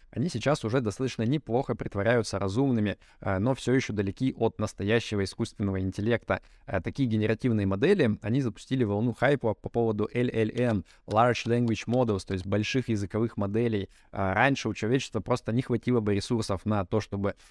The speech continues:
обсчитывать и пользоваться такими моделями, а вот сейчас они появились, и можно туда гигантское количество информации закачивать и обрабатывать их сложными уравнениями с гигантским количеством параметров. А, но, с другой стороны, в каком-то смысле это все еще такие вот тупые генераторы текста,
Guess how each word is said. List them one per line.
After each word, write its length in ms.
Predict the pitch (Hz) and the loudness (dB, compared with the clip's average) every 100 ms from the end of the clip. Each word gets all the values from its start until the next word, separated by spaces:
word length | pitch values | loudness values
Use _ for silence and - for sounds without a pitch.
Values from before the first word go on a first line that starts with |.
| - | -12
обсчитывать 600 | - 110 - 123 107 101 | -6 -6 -2 -2 0 0
и 40 | 101 | -2
пользоваться 480 | 117 107 98 90 - | 0 0 0 -4 -6
такими 260 | - 101 | -6 -2
моделями, 480 | 95 110 202 175 135 | -2 2 2 2 0
а 140 | - 143 | 0 0
вот 180 | 117 | 0
сейчас 280 | - - 120 | -2 -2 -2
они 160 | 110 104 | -2 -4
появились, 560 | 98 104 147 139 - - _ | -2 -2 0 0 -2 -10 _
и 120 | - 127 | -2 0
можно 340 | 120 120 110 | 0 0 -2
туда 240 | 107 113 | 0 0
гигантское 540 | 113 113 123 117 - 101 | 2 0 0 0 -2 -4
количество 400 | 104 104 - 101 | 0 -2 -2 -4
информации 520 | 95 110 107 92 92 | -2 -2 -2 -2 -4
закачивать 600 | 95 - 170 - 131 117 - - | -4 -2 -2 0 -2 -2 -8 -12
и 120 | - 139 | -6 -4
обрабатывать 720 | 117 107 107 127 - 107 95 | -2 -2 2 2 2 0 0
их 140 | 107 | -4
сложными 480 | - 117 107 98 101 | -2 0 0 0 0
уравнениями 600 | 110 101 123 156 127 117 | 0 0 2 2 2 0
с 60 | |
гигантским 480 | 98 110 113 117 110 | -2 0 0 0 -4
количеством 540 | 101 104 110 - 104 90 | -4 -2 -4 -4 -6 -2
параметров. 640 | 101 110 107 92 98 - - _ - | 2 2 0 -2 -4 -6 -16 _ -10
А, 180 | - 98 | -4 0
но, 160 | 110 | 2
с 60 | 139 | 0
другой 280 | 107 113 147 | 0 2 2
стороны, 380 | - 104 131 160 | 2 0 0 0
в 40 | |
каком-то 360 | - - 139 113 | -4 -4 -2 -2
смысле 380 | - 202 135 | -4 -4 -2
это 280 | 113 156 170 | -2 -2 -4
все 220 | - - | -2 0
еще 220 | 135 110 101 | 0 0 -4
такие 280 | - 120 | -4 -2
вот 140 | 104 92 | 0 -2
тупые 340 | 131 123 139 | -6 -2 0
генераторы 560 | 120 110 117 120 - 101 | 0 0 2 2 0 -2
текста, 500 | - 135 - - 98 | 0 0 0 -2 -4